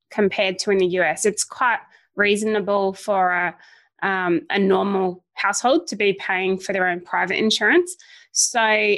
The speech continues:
um, it's really been priced domestically, and we don't have our employers cover that. So it's quite normal for a freelancer here to just be paying their own private health i-,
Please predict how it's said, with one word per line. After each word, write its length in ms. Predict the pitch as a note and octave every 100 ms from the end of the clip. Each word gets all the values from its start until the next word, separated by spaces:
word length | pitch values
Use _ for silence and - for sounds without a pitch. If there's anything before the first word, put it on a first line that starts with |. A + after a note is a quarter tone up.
| -
um, 460 | G#3 G3+ G3+ G3 -
it's 200 | A3+ -
really 340 | A#3+ A#3+ A#3+
been 300 | A3 A3+ G3+
priced 560 | G#3 - G3 F#3+ - -
domestically, 640 | G3+ G3 G3 G#3+ - G#3
and 120 | F#3 G3
we 100 | G#3
don't 260 | G#3 G#3+
have 440 | G#3+ G#3+ G3 F#3+ F#3 -
our 520 | F#3+ F#3 F#3 F#3 - - A3
employers 960 | G3+ - G3+ G3+ G#3 A3+ A#3+ A#3 - _ _ _ _
cover 220 | - A#3+
that. 280 | A3+ C#4+ - -
So 380 | - A#3+ G#3+ G#3+
it's 220 | G#3+ G#3+
quite 320 | - B3 G#3+
normal 380 | G3+ G3+ G3 G3
for 160 | G3 F#3+
a 60 |
freelancer 560 | F3+ G3+ G3 F3 F3 G3
here 180 | F#3 F#3
to 80 | E3
just 200 | F3 -
be 120 | F3
paying 340 | - F3+ F3
their 180 | F3 E3
own 140 | E3 - _ _ _ _
private 220 | G3+ F3+
health 220 | F#3 F3+
i-, 120 | F3+